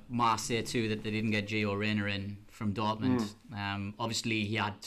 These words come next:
Speaker 1: he had two agreements, um, one with Marseille, one with Forest, he obviously decided to pick Forest. I don't know whether it was the, you know, influence on, uh, you, you know, I know they got Turner there,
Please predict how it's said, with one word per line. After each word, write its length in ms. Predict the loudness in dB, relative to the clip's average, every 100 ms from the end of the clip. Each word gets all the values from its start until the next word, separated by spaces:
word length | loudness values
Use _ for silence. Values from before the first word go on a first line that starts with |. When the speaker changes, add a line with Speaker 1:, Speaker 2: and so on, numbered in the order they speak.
| -14 -16 -20 -12
Speaker 1:
he 60 | -4
had 220 | -2 -2
two 200 | 0 0
agreements, 760 | 2 2 2 2 0 -4 -8 -8 -6
um, 500 | -4 -2 -2 -4 -6
one 160 | -4 -4
with 140 | 8
Marseille, 500 | 10 10 8 4 4
one 180 | 4 2
with 120 | 0
Forest, 580 | 0 2 2 0 -6 -8 -20 -20 -20 -20 _ -8
he 80 | -2
obviously 260 | -2 -2 -4
decided 420 | 0 2 2 2
to 60 | -4
pick 200 | -4 -4
Forest. 640 | 0 2 0 -4 -10 -14 -10
I 60 |
don't 140 | -4 0
know 60 |
whether 120 | 0
it 80 | 0
was 140 | -4 -2
the, 240 | -2 -2
you 120 | -4
know, 200 | -2 -2 -4
influence 520 | -4 -2 0 -2 -2 -2
on, 140 | -4
uh, 240 | -4 -6 -6 -12
you, 180 | -8 -6 -4
you 60 | -2
know, 100 | 0
I 80 | 0
know 140 | -2
they 80 | -4
got 140 | -6
Turner 300 | -4 -2 -2
there, 320 | -2 -2 -4